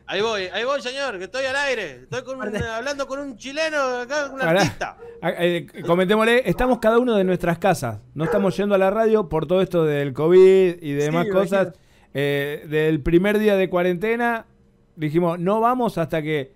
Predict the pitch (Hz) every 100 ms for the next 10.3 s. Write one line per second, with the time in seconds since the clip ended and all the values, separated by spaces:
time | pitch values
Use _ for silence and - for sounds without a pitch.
0 | _ _ - 143 143 160 147 196 170 127
1 | 123 143 151 127 165 185 175 165 196 185
2 | 160 - _ _ 170 185 180 226 208 165
3 | 170 156 151 151 143 175 180 190 175 156
4 | 131 _ _ _ _ - 123 131 202 214
5 | 190 147 139 139 139 202 220 190 196 208
6 | 180 160 156 175 160 139 165 202 202 170
7 | 170 151 147 151 170 185 185 185 180 160
8 | 143 190 196 208 220 214 - _ - 143
9 | 156 165 165 131 117 131 175 220 156 151
10 | 180 170 131